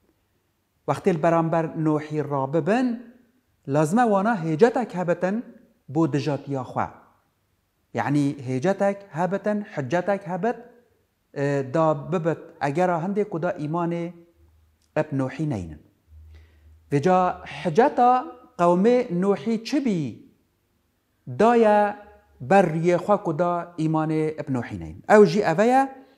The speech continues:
گوتی: "ما نراک الا بشرا مثلنا." یا نوح، تو چشم فرق نینی، تو جی وکی ما مرووی. "ما نراک الا بشرا مثلنا." تو جی بشره که تو جی مرووه کی وکی ما.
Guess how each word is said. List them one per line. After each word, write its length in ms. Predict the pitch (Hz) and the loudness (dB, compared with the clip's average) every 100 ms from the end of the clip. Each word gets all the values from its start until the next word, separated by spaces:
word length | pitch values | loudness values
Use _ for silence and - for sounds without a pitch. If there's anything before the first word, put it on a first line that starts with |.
| _ 143 | _ -2
گوتی: 240 | 156 180 | -2 2
"ما 300 | 175 233 277 | 4 6 6
نراک 580 | 247 208 185 165 - 147 226 | 4 2 2 0 -2 -10 -4
الا 480 | 226 196 170 151 | -4 -2 -2 -4
بشرا 520 | 127 202 226 226 233 247 | -2 -2 -2 -6 -4 -4
مثلنا." 760 | 180 220 220 151 123 104 90 - _ _ _ _ _ _ _ _ _ - | -2 -4 -4 -6 -4 -4 -6 -12 _ _ _ _ _ _ _ _ _ 2
یا 240 | 165 254 | 4 6
نوح، 260 | 262 226 233 - - - _ _ _ _ _ _ _ _ _ _ _ | 6 4 2 -4 -18 -20 _ _ _ _ _ _ _ _ _ _ _
تو 420 | 233 262 262 262 - - _ _ _ _ _ _ | 2 2 0 -4 -12 -20 _ _ _ _ _ _
چشم 420 | - 302 - 254 | -2 -2 0 -2
فرق 400 | 269 - 220 226 | 0 0 0 0
نینی، 480 | 190 214 170 104 95 - _ _ | 0 2 2 -2 -8 -16 _ _
تو 80 | 214 | 0
جی 180 | 143 143 | 0 -4
وکی 300 | 143 143 160 | -6 -6 -2
ما 140 | 226 | 2
مرووی. 400 | 233 247 202 101 - - - _ _ _ 139 | 4 6 6 2 -8 -18 -20 _ _ _ -2
"ما 240 | 185 196 | 2 2
نراک 440 | 165 170 175 147 - | 2 0 -4 -6 -6
الا 440 | 170 151 156 175 - _ _ _ 131 | -4 -2 -2 -4 -14 _ _ _ 2
بشرا 360 | 202 202 196 226 | 2 2 -4 -2
مثلنا." 560 | 202 180 190 151 131 | -2 -4 -8 -10 -12
تو 120 | 139 160 | -4 -2
جی 120 | 220 | 2
بشره 380 | 190 190 240 175 | 0 0 -4 -4
که 100 | 170 | -4
تو 80 | |
جی 120 | 190 190 | -4 -2
مرووه 280 | 190 247 | -2 -2
کی 140 | 240 254 | -2 -2
وکی 300 | 233 233 220 | -4 -2 0
ما. 200 | 233 | 2